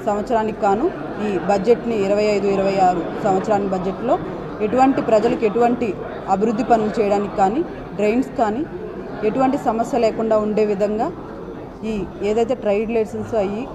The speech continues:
అవన్నీ కూడా కలెక్ట్ చేసే విధంగా ఈ, ఈ ఇయర్ ఏదైతే బడ్జెట్ ఉందో అది మనకున్నటువంటి అమౌంట్ కూడా పెంచుకునే విధంగా, మొండి బకాయిలుగా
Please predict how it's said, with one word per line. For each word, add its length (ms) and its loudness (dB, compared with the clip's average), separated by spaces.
అవన్నీ 280 0
కూడా 140 8
కలెక్ట్ 300 2
చేసే 280 4
విధంగా 320 2
ఈ, 20 0
ఈ 20 0
ఇయర్ 180 6
ఏదైతే 280 2
బడ్జెట్ 360 0
ఉందో 180 0
అది 160 2
మనకున్నటువంటి 720 0
అమౌంట్ 360 2
కూడా 200 4
పెంచుకునే 480 2
విధంగా, 300 0
మొండి 280 2
బకాయిలుగా 480 6